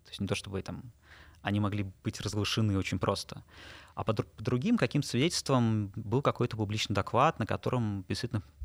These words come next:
показывалось, э, вот демонстрировалась вот эта передача сообщения на расстояние, там, Генри Герц и так далее.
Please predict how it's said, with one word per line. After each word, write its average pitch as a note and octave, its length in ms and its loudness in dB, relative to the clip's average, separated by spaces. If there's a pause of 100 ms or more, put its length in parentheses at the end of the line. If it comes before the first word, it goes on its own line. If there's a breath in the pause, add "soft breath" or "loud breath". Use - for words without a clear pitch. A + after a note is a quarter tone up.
(260)
показывалось, G#2+ 960 2 (480 loud breath)
э, F#2+ 560 2
вот G2 80 0
демонстрировалась A2 680 2
вот A2 80 2
эта - 140 -4
передача G#2 460 2
сообщения B2 480 0
на F#2+ 80 0
расстояние, G2 520 -2
там, G2 160 -8
Генри G2 280 -2
Герц A2+ 280 -4
и - 20 -12
так G#2 140 -4
далее. G2+ 240 -6